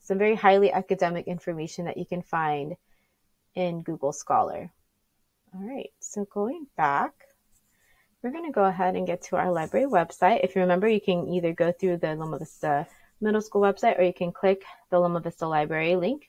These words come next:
Most of you have it bookmarked. And you're gonna see up here at the very top, we have a research tab. We're gonna go ahead and click the research tab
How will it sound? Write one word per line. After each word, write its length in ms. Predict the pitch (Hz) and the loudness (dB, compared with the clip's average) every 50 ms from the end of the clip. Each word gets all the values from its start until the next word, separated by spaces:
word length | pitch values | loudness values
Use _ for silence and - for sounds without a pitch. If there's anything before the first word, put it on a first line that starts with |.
| - | -10
Most 320 | - 165 151 160 - - - | -8 -6 -6 -6 -8 -8 -8
of 100 | 190 165 | -6 -6
you 100 | 165 170 | -6 -6
have 300 | 147 165 156 151 151 - - | -2 0 0 0 0 -2 -6
it 340 | - 156 151 - - - - - _ _ _ _ _ _ _ _ 165 160 _ _ _ _ _ _ _ _ _ _ _ _ _ _ _ _ | -6 -6 -6 -8 -10 -14 -20 -20 _ _ _ _ _ _ _ _ -20 -20 _ _ _ _ _ _ _ _ _ _ _ _ _ _ _ _
bookmarked. 680 | - 170 165 _ - 175 165 160 208 269 _ - - - - _ _ _ _ _ _ _ _ _ _ _ _ _ _ _ _ _ _ _ _ _ _ _ _ _ _ _ _ _ _ _ _ _ _ _ _ _ _ _ _ _ _ - | -2 -2 -2 _ -8 -6 -6 -6 -6 -8 _ -16 -20 -20 -20 _ _ _ _ _ _ _ _ _ _ _ _ _ _ _ _ _ _ _ _ _ _ _ _ _ _ _ _ _ _ _ _ _ _ _ _ _ _ _ _ _ _ -8
And 140 | 202 190 190 | -4 -2 -2
you're 120 | 190 202 | 0 0
gonna 180 | 226 240 233 220 | 0 0 -2 -2
see 180 | 214 - 208 | -2 -2 -2
up 200 | - - 196 202 | 0 0 -2 -2
here 180 | - 247 240 226 | -2 -2 0 2
at 140 | 202 185 190 | 0 0 0
the 80 | 175 | 0
very 340 | 175 180 185 185 185 190 202 | 0 2 4 4 4 4 2
top, 480 | 202 - - 330 370 233 143 - - _ _ _ _ _ - | 0 0 2 4 6 6 4 4 0 _ _ _ _ _ -8
we 100 | 202 190 | -8 -6
have 240 | 165 185 196 185 | -2 -2 0 0
a 80 | 190 185 | 2 0
research 500 | 175 165 160 185 - 196 180 170 - - | 0 -2 -4 -4 0 0 0 0 -2 -6
tab. 420 | - - 160 147 139 131 123 - - _ _ _ _ _ _ _ _ | -2 0 0 2 0 -2 -4 -6 -12 _ _ _ _ _ _ _ _
We're 140 | - 196 208 | -10 -8 -6
gonna 160 | 220 214 214 | -4 -4 -4
go 100 | 214 220 | -4 -4
ahead 280 | 220 202 202 220 202 202 | -4 -4 -4 -2 -2 -2
and 120 | 196 196 | -2 -4
click 320 | - - 208 202 202 - - | -4 -4 -4 -4 -4 -4 -4
the 140 | 233 220 | -2 -2
research 480 | 202 196 196 190 - 185 180 - - - | 0 0 -2 -2 -2 -2 -4 -4 -4 -8
tab 280 | - - 170 165 156 | -6 -4 -4 -4 -4